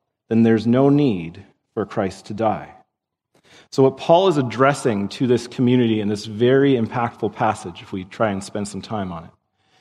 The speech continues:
is that there are people who are saying that you have to follow all the rules to be made right with God.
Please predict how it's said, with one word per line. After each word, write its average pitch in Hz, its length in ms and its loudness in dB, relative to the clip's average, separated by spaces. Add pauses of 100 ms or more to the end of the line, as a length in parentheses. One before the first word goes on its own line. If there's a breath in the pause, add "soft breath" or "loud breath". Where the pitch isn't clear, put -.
(260 soft breath)
is 123 120 2
that 131 240 2
there 143 180 6
are 139 80 6
people 185 360 0
who 175 40 6
are 160 60 2
saying 120 280 0
that 113 80 -2
you 117 100 -2
have 131 340 -4
to 160 80 -6
follow 123 440 0
all 135 360 2
the 147 80 2
rules 120 380 2
to - 80 -14
be 120 80 -4
made 110 260 -2
right 101 220 -4
with 104 140 -16
God. - 280 -6